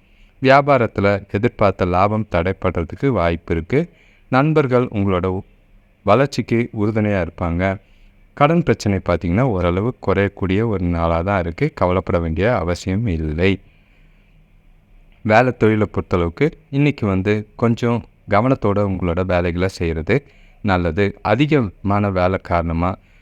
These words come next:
தவறுகள் ஏற்பட வாய்ப்பு இருக்கு. இன்னைக்கு வந்து திட்டமிட்டு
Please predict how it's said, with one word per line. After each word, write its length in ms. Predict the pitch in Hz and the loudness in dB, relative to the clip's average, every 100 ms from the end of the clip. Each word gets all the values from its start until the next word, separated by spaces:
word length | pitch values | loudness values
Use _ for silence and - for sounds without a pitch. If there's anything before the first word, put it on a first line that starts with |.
| _ | _
தவறுகள் 480 | - 117 139 156 127 | 0 2 2 0 0
ஏற்பட 420 | 95 87 - 95 | 0 0 -2 -2
வாய்ப்பு 400 | 92 82 85 - | 0 -2 -2 -4
இருக்கு. 380 | 85 80 104 95 | -6 -2 -2 -4
இன்னைக்கு 380 | - 120 143 - | -2 -2 -2 -2
வந்து 320 | 90 87 95 - | -2 -2 -2 -4
திட்டமிட்டு 680 | - 131 139 110 95 117 110 | -2 0 2 2 0 -2 -2